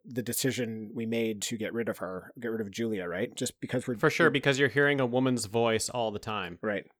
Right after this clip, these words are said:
Speaker 2: Um, yeah, that's a good point. And when you're, when you're sort of running away from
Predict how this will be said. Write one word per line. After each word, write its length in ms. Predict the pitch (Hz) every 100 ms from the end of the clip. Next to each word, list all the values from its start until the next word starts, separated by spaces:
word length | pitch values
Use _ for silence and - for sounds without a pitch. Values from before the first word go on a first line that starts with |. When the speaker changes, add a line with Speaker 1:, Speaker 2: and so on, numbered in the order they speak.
| _ -
Speaker 2:
Um, 420 | 113 110 110 98
yeah, 240 | 139 143 117
that's 180 | 120 123
a 40 |
good 160 | 120 113
point. 320 | 127 107 90
And 280 | 147 143 131 _ _ _ _ _ _ _
when 240 | 143 143 147
you're, 280 | 143 139 131
when 120 | 143
you're 100 | 139
sort 240 | - 147 135
of 160 | 113
running 380 | - 131 135 127
away 420 | 123 120 120 120
from 600 | 113 - 113 110 110 101